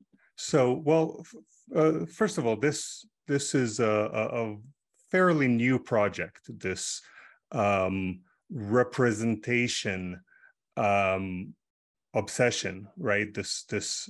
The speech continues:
idea that the way to help minorities is to make sure that they're represented either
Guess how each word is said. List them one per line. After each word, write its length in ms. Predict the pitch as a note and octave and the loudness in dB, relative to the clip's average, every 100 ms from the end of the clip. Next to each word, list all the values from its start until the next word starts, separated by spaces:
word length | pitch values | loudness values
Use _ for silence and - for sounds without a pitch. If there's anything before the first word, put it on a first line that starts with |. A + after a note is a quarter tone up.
| - | -6
idea 560 | A#2 A2 G#2 B2 B2 G#2 | 0 0 2 2 2 2
that 300 | F#2+ F#2 - | 0 -6 -6
the 160 | A2 G#2+ | -2 0
way 340 | G2+ A2+ A#2 | 2 2 2
to 160 | A2 A2 | -2 -6
help 420 | E2 A#2+ A2+ - - _ _ _ _ _ _ _ _ _ - | -2 0 0 -4 -20 _ _ _ _ _ _ _ _ _ -10
minorities 840 | E3 A2 A2 B2 C#3 A2 G2 F#2 | -2 2 4 4 4 4 0 -2
is 200 | G2+ F#2+ - | -6 -8 -10
to 580 | - A2+ G#2 G2+ G2 G#2 - _ _ | -2 0 2 0 -2 -6 -12 _ _
make 320 | B2+ A#2+ B2 - | 0 2 2 0
sure 280 | - B2+ | -2 0
that 180 | A2+ G#2 | 0 0
they're 180 | G#2 G#2+ | 0 0
represented 960 | G#2 A2 - B2 F#2+ B2 B2+ B2 F#2+ E2 | 0 -4 -4 -6 -4 -4 -6 -6 -8 -8
either 600 | - A2 G2+ G2 F#2+ | -4 -4 -2 -2 -2